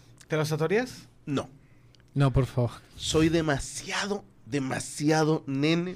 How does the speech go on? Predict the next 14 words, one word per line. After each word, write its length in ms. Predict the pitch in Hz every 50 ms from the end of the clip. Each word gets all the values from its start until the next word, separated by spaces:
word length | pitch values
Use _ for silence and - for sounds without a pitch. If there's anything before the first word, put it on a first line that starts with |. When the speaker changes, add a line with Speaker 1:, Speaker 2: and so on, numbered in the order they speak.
| - -
Speaker 2:
para 160 | 135 123 120
el 100 | 113 110
dolor, 300 | 104 104 107 113 113 104
güey. 180 | 92 87 90 95
Demasiado, 680 | 107 104 104 101 - - - 117 120 - - 127 117
güey. 120 | 101 92 - - - -
Speaker 3:
Pero 200 | - 170 196 208
no, 420 | 220 233 226 226 220 220 220 214
no, 280 | 214 220 220 214 214 214
no 140 | 214 220 226
duele 260 | 233 226 180 156 151
tanto, 420 | 151 - 147 147 143 135 139 135
tanto, 340 | 131 131 123 123 117 120 135
¿eh? 120 | 165 202